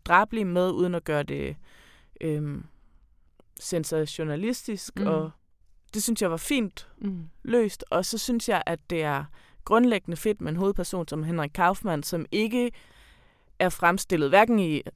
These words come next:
Speaker 1: Bo Lidegaards bog eller i den her film som en,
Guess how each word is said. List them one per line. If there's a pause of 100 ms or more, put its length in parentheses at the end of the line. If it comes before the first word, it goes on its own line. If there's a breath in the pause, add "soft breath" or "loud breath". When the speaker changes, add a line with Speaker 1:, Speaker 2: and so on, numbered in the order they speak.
Speaker 1:
Bo
Lidegaards
bog
eller
i
den
her
film
som
en,